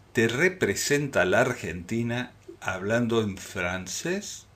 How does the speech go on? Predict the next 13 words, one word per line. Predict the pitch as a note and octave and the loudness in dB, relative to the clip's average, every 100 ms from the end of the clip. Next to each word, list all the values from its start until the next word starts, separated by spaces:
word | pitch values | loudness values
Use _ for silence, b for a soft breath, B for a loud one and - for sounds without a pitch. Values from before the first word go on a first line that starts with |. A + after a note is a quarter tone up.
| _ - - | _ -20 -12
e | D#3 D3+ D3+ | -2 -2 -2
inglés. | D3+ C#3+ C#2+ D#2 D#2 - - - - - - - - - | -6 -6 -4 -6 -8 -10 -14 -18 -20 -20 -20 -18 -18 -4
El | G2+ F#2+ | -4 -2
camino | F#2 F2+ A2 C#3 A#2 F2+ | -2 0 2 4 2 0
para | - F2+ E2+ | 0 0 0
volver | E2 F2+ G#2 A2 G2+ | -2 -4 2 4 4
al | D#2+ D#2+ E2 | 0 -4 -6
mundo | F2 B2 F3 F3 B2 F2 | 2 4 4 2 2 0
es | - | -2
por | - F#2 | -6 -4
aquí, | E2 D#2+ - D2+ - - _ - b b b b - - - - - | -4 -6 -10 -14 -16 -20 _ -20 b b b b -20 -20 -20 -20 -14
por | - F2+ | -8 -8
Francia | F2+ - A#2 D3 C#3+ - D#3+ D#3 - | -4 8 8 8 2 -6 -6 -6 -8